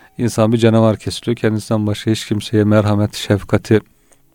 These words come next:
olmuyor, iyiliği olmuyor. Bu surede biraz onu hatırlatarak, hesabı, ahireti hatırlatarak işte insanların, şükürsüz insanların Allah'ın hakkını vermeyen insanın aynı zamanda kulun hakkını da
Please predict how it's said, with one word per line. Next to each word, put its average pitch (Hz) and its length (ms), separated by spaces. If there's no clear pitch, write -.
olmuyor, 98 380
iyiliği 110 400
olmuyor. 113 460
Bu 123 60
surede 131 520
biraz 127 280
onu 120 220
hatırlatarak, 120 800
hesabı, 107 560
ahireti 104 500
hatırlatarak 110 760
işte - 200
insanların, 107 680
şükürsüz - 540
insanların 104 640
Allah'ın 120 400
hakkını 117 420
vermeyen 104 340
insanın 107 340
aynı 117 220
zamanda 107 360
kulun 117 300
hakkını 113 440
da 131 160